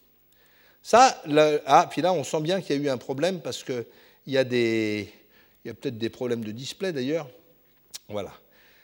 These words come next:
Alors, il est, il est incrémental à un tel point que, en fait, vous voyez, c'est vraiment un algorithme qui va vite, ça, hein.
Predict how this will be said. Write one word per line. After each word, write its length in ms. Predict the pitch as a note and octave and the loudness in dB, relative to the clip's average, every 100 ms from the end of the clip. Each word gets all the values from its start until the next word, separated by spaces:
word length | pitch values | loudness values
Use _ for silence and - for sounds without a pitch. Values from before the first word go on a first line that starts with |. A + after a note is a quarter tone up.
| _ | _
Alors, 380 | F#3 A#3 G#3+ - | 8 10 10 6
il 160 | G#3 F#3+ | 4 10
est, 200 | A3+ G#3 | 10 10
il 140 | G3+ A3 | 6 6
est 60 | |
incrémental 960 | G#3 F3+ F#3+ F3+ F3+ A#3+ C#4+ B3 D3 B2 - - - - | 6 4 2 4 4 6 6 6 4 0 -8 -20 -20 -4
à 160 | D3+ F3 | 4 4
un 60 | |
tel 260 | F3 F#3+ F3 | 6 4 4
point 300 | A3+ D#4 D#4 | 2 2 4
que, 400 | - G#3+ C4+ B3 | 6 8 8 8
en 140 | E3 D#3+ | 4 2
fait, 340 | C#4 D#4 - | 4 4 4
vous 1000 | D3+ B2 - - _ _ _ _ _ B2+ | 0 0 -6 -20 _ _ _ _ _ 0
voyez, 280 | D#3+ B3+ C4 | 6 6 6
c'est 200 | - C#3 | 2 0
vraiment 260 | C#3 G3 | 0 2
un 100 | F#3 | 2
algorithme 360 | D3 C#3 E3 F#3 | 2 4 2 2
qui 100 | D3 | 0
va 140 | D3 | 0
vite, 180 | F3+ D#3+ | 2 0
ça, 180 | - A2 | -4 -4
hein. 240 | A#2+ D#3+ | -2 -4